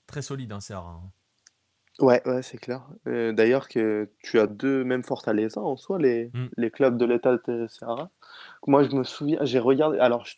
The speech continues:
Speaker 2: contre River, j'ai pas vu le match, mais, euh, le premier match contre Colo-Colo, euh, l'arena du... le, le stade de Fortaleza en feu, en fusion totale,
Speaker 1: Ouais.
Speaker 2: et, euh,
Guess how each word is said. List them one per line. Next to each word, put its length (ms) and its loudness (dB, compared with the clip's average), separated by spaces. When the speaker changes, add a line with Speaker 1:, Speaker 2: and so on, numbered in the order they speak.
Speaker 2:
contre 280 -8
River, 260 -2
j'ai 140 -8
pas 140 -6
vu 120 -6
le 60 -8
match, 360 -6
mais, 260 -4
euh, 120 0
le 140 0
premier 480 -2
match 320 0
contre 340 -10
Colo-Colo, 560 0
euh, 640 2
l'arena 640 2
du... 680 -6
le, 200 2
le 140 2
stade 460 2
de 140 -8
Fortaleza 520 -4
en 160 -4
feu, 300 -8
en 80 -8
fusion 340 -4
totale, 380 2
Speaker 1:
Ouais. 140 -6
Speaker 2:
et, 200 4
euh, 320 2